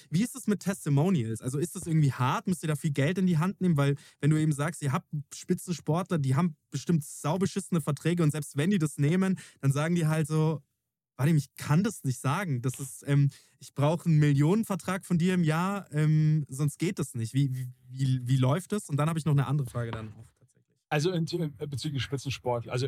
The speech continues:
Speaker 1: Ja.
Speaker 2: A, mit Whoop sind wir seit über drei Jahren Partner. Äh, wir hatten sogar,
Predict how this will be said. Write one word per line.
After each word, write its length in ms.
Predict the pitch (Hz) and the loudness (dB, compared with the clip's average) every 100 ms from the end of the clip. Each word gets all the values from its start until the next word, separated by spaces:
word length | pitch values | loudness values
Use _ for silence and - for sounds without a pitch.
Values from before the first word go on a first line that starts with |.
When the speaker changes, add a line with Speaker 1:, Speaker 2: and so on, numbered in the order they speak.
| 131 | 0
Speaker 1:
Ja. 280 | 135 143 | 2 4
Speaker 2:
A, 40 | 156 | 4
mit 200 | 156 117 | 0 -2
Whoop 200 | 147 165 | -2 -2
sind 140 | 139 | -2
wir 120 | 135 | -2
seit 220 | 120 123 117 _ - - _ - | 0 -2 -4 _ -18 -18 _ -8
über 200 | 143 131 | -4 -4
drei 200 | 120 113 | -2 -2
Jahren 240 | 120 120 | -2 -4
Partner. 500 | - 107 104 123 113 - | -2 -2 -2 -6 -6 -8
Äh, 280 | 117 113 107 | -6 -4 -2
wir 60 | |
hatten 220 | 117 - | -4 -4
sogar, 500 | 117 110 113 110 107 | -6 -4 -2 -2 -4